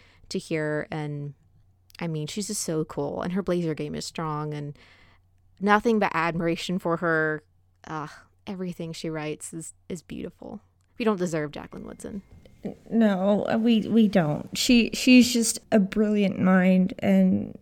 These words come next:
Speaker 2: it's hard to say, like, the best because there are, like, so many amazing women writers right now, but she is, like, definitely a voice of our generation,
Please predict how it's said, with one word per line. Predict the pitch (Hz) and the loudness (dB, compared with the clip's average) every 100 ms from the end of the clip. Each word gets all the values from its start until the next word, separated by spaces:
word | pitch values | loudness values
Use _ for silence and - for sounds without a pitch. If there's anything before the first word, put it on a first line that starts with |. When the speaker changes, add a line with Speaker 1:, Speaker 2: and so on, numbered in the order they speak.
| _ | _
Speaker 2:
it's | 247 240 | 0 2
hard | - 269 | 8 10
to | 269 | 10
say, | 277 262 | 10 12
like, | 240 214 196 | 12 8 6
the | 220 220 | 6 8
best | 220 202 226 - | 8 8 4 0
because | 220 214 | 2 4
there | 214 208 | 6 6
are, | |
like, | 202 202 | 4 0
so | - 226 | 2 4
many | 214 208 196 | 6 6 4
amazing | - 214 214 208 196 202 | 2 4 6 4 2 0
women | 196 202 190 | 0 -2 -2
writers | 190 185 196 214 | -4 -4 -4 -4
right | 214 | -4
now, | 214 220 | -2 -2
but | 208 202 | -2 -4
she | - - | -6 -6
is, | 196 | -4
like, | 196 | -4
definitely | - 190 - 190 190 | -2 -2 0 0 0
a | 196 | 0
voice | 185 208 202 - | -2 -2 -2 -4
of | - 180 180 208 - | -4 -2 -2 -4 -4
our | 196 | -2
generation, | 190 190 185 185 196 196 180 | -2 -2 -2 -2 -2 0 0